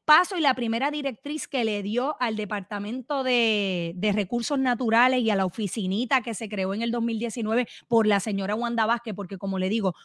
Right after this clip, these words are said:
unos son unos morones, otros lo hacen a propósito, creó una oficina de calenta-, de, de cambio climático y no sé qué. Y a través de esa oficina lo primero que tienen que hacer es cuáles son las propiedades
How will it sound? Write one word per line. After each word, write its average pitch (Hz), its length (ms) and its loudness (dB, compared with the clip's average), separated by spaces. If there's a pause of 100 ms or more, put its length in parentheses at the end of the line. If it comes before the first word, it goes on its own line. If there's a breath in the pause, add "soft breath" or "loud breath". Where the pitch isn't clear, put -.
unos 208 220 -2
son 247 180 0
unos 262 140 4
morones, 247 540 2
otros 226 300 -2
lo 226 80 4
hacen 226 260 0
a 220 60 0
propósito, 208 640 -6 (680 soft breath)
creó 208 220 4
una 269 200 6
oficina 269 500 0
de 240 100 -2
calenta-, 208 460 -4
de, 190 220 -2
de 180 180 -4
cambio 233 320 0
climático 254 560 0
y 262 40 2
no 262 100 2
sé 247 180 0
qué. 285 300 2 (1500)
Y 269 140 4
a 269 100 6
través 240 280 4
de 320 60 2
esa 349 140 4
oficina 339 400 -2
lo 247 120 2
primero 233 340 0
que 277 100 2
tienen 277 220 -2
que 277 100 0
hacer 285 220 -2
es 302 220 -4 (260)
cuáles 226 320 6
son 254 160 2
las 254 180 6
propiedades 240 920 6